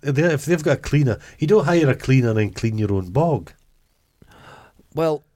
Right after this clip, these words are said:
Speaker 2: I was a caretaker,
Speaker 1: Uh-huh.
Speaker 2: right? And any time, and this is
Speaker 1: Who was
Speaker 2: to
Speaker 1: the
Speaker 2: give
Speaker 1: caretaker in the, the, uh, Tony Hart?
Speaker 2: Oh, yeah, the
Speaker 1: Mister
Speaker 2: guy, I can't, yeah, I remember him.
Speaker 1: Aye.
Speaker 2: So I was a caretaker.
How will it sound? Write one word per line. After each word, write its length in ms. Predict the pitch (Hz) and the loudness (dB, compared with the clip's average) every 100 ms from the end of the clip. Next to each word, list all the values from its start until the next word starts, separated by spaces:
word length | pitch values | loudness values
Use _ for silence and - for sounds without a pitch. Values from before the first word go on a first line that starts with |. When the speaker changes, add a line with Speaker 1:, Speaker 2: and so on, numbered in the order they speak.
| _ | _
Speaker 2:
I 100 | 170 | -2
was 380 | 185 170 - - | -2 -2 -4 -6
a 60 | 123 | -8
caretaker, 640 | - 160 - 117 - 98 - _ 117 | -4 -4 -2 -4 -4 -8 -12 _ -2
Speaker 1:
Uh-huh. 320 | 104 101 107 - | 2 2 0 -6
Speaker 2:
right? 340 | 135 127 135 - _ _ | -4 -4 -4 -8 _ _
And 260 | - 135 131 - _ _ _ | -4 -4 -4 -12 _ _ _
any 260 | 156 180 190 | -4 0 -2
time, 500 | - 143 147 113 104 | -2 -2 -2 -2 -6
and 180 | - 135 | -8 -10
this 280 | - 139 - | -6 -6 -4
is 460 | 123 - - - - | -6 -6 -8 -12 -14
Speaker 1:
Who 280 | 120 120 226 | -8 -4 -2
was 140 | 233 | 0
Speaker 2:
to 60 | 208 | 0
Speaker 1:
the 60 | |
Speaker 2:
give 60 | - | 2
Speaker 1:
caretaker 760 | 170 143 - 135 117 120 110 | 2 0 0 0 0 0 0
in 220 | - 104 101 | 0 -4 -2
the, 240 | 98 87 - | -4 -4 -10
the, 580 | 90 92 87 85 80 80 | -6 -4 -4 -4 -6 -8
uh, 40 | 78 - - _ _ | -10 -18 -20 _ _
Tony 260 | - 110 92 | -4 -2 -2
Hart? 480 | 98 95 82 - - _ _ _ _ _ - | -2 -4 -6 -12 -20 _ _ _ _ _ -6
Speaker 2:
Oh, 160 | 170 175 | -2 0
yeah, 260 | 160 185 190 | 0 -2 0
the 60 | |
Speaker 1:
Mister 240 | 127 120 143 117 | 0 0 0 0
Speaker 2:
guy, 60 | 113 - - - | 0 -6 -16 -10
I 160 | 135 | -8
can't, 320 | 127 139 - | -8 -10 -10
yeah, 220 | - 127 120 | -8 -6 -4
I 40 | |
remember 360 | 127 143 143 113 | -4 -4 -4 -6
him. 240 | 101 104 - | -6 -8 -8
Speaker 1:
Aye. 280 | 123 123 117 | -8 -6 -6
Speaker 2:
So 120 | - | -4
I 20 | |
was 80 | 196 | -2
a 40 | 160 | -2
caretaker. 520 | - 135 - 107 | -4 -6 -6 -8